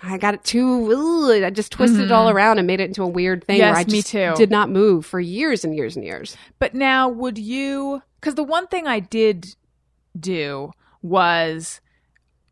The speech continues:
Speaker 2: th-, this sentence is not gonna work. I'm gonna say it anyway.
Speaker 1: Love it.
Speaker 2: Um, I was very self-conscious to eat in public.
Speaker 1: You were?
Speaker 2: Yeah. Were you?
Speaker 1: I think so. I, I, I have, I have memories of not eating a whole lot in public.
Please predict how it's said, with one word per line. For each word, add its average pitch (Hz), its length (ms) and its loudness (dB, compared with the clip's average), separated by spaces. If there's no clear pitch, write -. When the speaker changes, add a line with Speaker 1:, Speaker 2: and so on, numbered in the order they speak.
Speaker 2:
th-, 135 160 -12
this 185 160 -10
sentence 165 420 -12
is 151 100 -20
not 135 180 -10
gonna 147 120 -14
work. 143 340 -12
I'm - 40 -10
gonna 185 100 -8
say 240 160 -6
it 240 40 -2
anyway. 180 400 -4
Speaker 1:
Love 170 200 -2
it. 170 120 -6
Speaker 2:
Um, 202 480 2
I 247 140 6
was 254 280 2
very 247 180 4
self-conscious 208 760 -4
to - 220 -14
eat 208 260 -6
in 156 120 -12
public. - 540 -14
Speaker 1:
You 233 140 0
were? 208 260 2
Speaker 2:
Yeah. 185 380 0
Were 196 200 -2
you? 202 440 -2
Speaker 1:
I 311 100 4
think 339 200 0
so. 180 300 2
I, 208 280 0
I, 220 120 4
I 233 60 -2
have, 233 180 -2
I 214 40 0
have 214 100 0
memories 220 300 4
of 190 140 -4
not 185 420 2
eating 185 300 -2
a 165 40 -4
whole 170 180 -6
lot 135 180 -6
in 165 100 -6
public. 156 540 -8